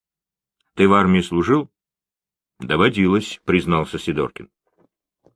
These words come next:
«Тогда поймешь. Электрод — это вроде ефрейторской лычки. Не завидую,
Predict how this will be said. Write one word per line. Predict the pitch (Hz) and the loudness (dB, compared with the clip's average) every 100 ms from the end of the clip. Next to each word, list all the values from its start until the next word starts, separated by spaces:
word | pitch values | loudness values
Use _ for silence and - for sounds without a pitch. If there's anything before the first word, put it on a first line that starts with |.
| _ _ _ _ - | _ _ _ _ -6
«Тогда | 80 85 101 | -2 2 2
поймешь. | 95 95 80 - - _ _ _ _ _ _ _ _ _ _ | 4 2 2 -4 -20 _ _ _ _ _ _ _ _ _ _
Электрод — | 69 98 120 151 156 - | 2 2 4 2 2 0
это | 98 107 | 0 4
вроде | 123 107 117 117 104 _ _ _ _ | 4 4 4 4 4 _ _ _ _
ефрейторской | - 73 185 - 143 143 120 - - 104 | -2 2 2 4 4 4 0 -2 0 2
лычки. | 113 - - - _ _ _ _ _ _ _ _ _ _ _ - | 2 -2 -8 -12 _ _ _ _ _ _ _ _ _ _ _ -2
Не | 180 | 2
завидую, | 135 104 85 78 80 | 6 6 4 2 -2